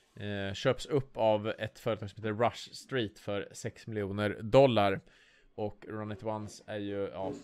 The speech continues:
det var ju Phil Galfond som var med och startade det. Och det har ju varit en väldigt,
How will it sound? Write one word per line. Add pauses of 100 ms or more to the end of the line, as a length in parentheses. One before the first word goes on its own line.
det
var
ju (200)
Phil
Galfond
som
var
med
och
startade
det. (680)
Och
det
har
ju
varit
en
väldigt,